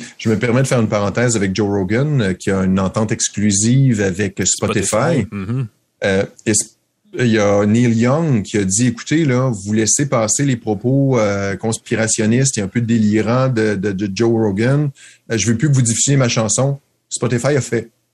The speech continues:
Speaker 1: OK, Neil Young. »
Speaker 2: Est-ce que c'est
Speaker 1: On
Speaker 2: Spotify
Speaker 1: diffuse.
Speaker 2: ou est-ce que c'est Neil Young qui s'est retiré ? Parce que là-dessus, il y a deux, euh, il y a deux théories. Je disais, c'est Neil Young qui a décidé de quitter, là.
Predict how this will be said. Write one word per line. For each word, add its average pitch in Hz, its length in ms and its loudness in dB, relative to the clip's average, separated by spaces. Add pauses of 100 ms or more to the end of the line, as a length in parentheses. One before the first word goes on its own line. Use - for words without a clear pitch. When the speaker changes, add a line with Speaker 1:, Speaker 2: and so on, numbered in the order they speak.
(460)
Speaker 1:
OK, 185 200 -2
Neil 156 280 2
Young. » 143 300 2 (100)
Speaker 2:
Est-ce 127 160 0
que 170 60 -2
c'est 156 140 0
Speaker 1:
On 269 40 4
Speaker 2:
Spotify 170 360 0
Speaker 1:
diffuse. 220 120 2
Speaker 2:
ou 185 40 4
est-ce 151 140 0
que 120 60 2
c'est 139 120 0
Neil 139 200 2
Young 160 240 2
qui - 80 -6
s'est 123 100 -2
retiré ? 113 400 -2
Parce 160 120 -6
que - 60 -4
là-dessus, 113 300 -2
il 139 40 2
y 117 40 0
a - 40 -4
deux, 123 320 0
euh, 107 80 2
il 101 60 -2
y 107 60 -2
a 101 40 0
deux 127 160 0
théories. 117 440 -2
Je 104 80 -2
disais, 101 260 -2
c'est 135 140 -2
Neil 123 180 2
Young 143 180 0
qui 139 60 0
a 127 40 -2
décidé 104 200 -2
de 117 100 -2
quitter, 131 400 -4
là. 87 120 -10